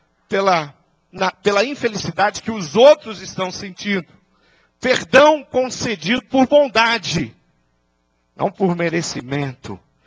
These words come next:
O misericordioso é uma pessoa bondosa, sempre pronto a ajudar, próximo a desculpar-lhes os defeitos e falhas e faltas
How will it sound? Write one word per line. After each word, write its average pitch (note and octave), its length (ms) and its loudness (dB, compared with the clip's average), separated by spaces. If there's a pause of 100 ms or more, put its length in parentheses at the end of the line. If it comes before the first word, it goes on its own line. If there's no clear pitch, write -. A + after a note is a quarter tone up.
(260)
O - 80 -18
misericordioso F#3 920 2
é G3+ 40 2
uma G3 160 -2
pessoa G3 380 -2
bondosa, G#3+ 680 2
sempre A#3 400 -8
pronto A3 360 0
a A3 60 2
ajudar, A3 460 0 (540)
próximo B3 720 0 (600)
a E3 60 -6
desculpar-lhes E3 1200 -8
os D#3 200 -16
defeitos - 1000 -12 (580)
e D3+ 80 -10
falhas C3 880 -8 (300)
e - 80 -6
faltas A#2+ 840 -12